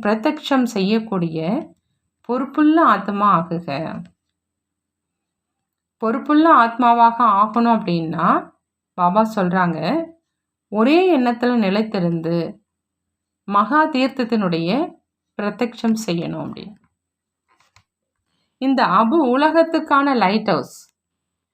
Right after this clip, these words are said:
இந்த மகா தீர்த்தத்தினுடைய பிரத்யட்சத்தை செய்வதற்காக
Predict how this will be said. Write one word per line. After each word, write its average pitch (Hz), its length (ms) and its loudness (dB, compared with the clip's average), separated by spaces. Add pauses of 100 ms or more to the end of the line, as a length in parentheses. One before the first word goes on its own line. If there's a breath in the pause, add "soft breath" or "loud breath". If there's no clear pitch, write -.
(140)
இந்த 254 260 2
மகா 247 460 4
தீர்த்தத்தினுடைய 294 760 2
பிரத்யட்சத்தை 226 1000 -2
செய்வதற்காக 214 1120 -2